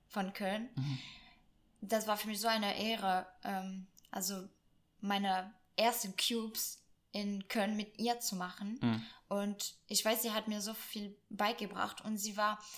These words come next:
Speaker 1: man kann schon sagen, wenn man sie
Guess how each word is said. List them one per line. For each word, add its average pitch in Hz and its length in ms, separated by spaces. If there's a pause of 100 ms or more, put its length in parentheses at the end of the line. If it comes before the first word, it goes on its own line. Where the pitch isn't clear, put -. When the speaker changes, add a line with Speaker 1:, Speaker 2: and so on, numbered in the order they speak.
(720)
Speaker 1:
man 226 200
kann 254 240
schon 226 320
sagen, 220 440
wenn 208 180
man 214 200
sie 208 300